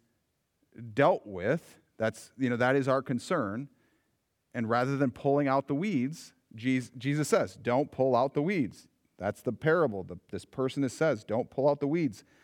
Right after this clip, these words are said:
The weeds are gonna grow." So could it be the case, if we focus more on the flourishing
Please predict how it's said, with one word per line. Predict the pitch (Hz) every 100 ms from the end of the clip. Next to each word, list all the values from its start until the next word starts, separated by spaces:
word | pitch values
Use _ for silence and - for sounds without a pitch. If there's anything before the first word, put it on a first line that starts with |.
| _ _ _
The | 107
weeds | 101 113 110
are | 131
gonna | 151
grow." | 135 147 156 98 - _ _ _ _ _ _ _ _ _ _ _ _ _ _ _ _ _
So | - 135
could | - 175
it | 185
be | 175
the | 170
case, | - 117 131 170 -
if | 131
we | 139
focus | - 156 151 151 -
more | 135 139 170 151
on | 147
the | 127
flourishing | - 185 202 170 117 127 196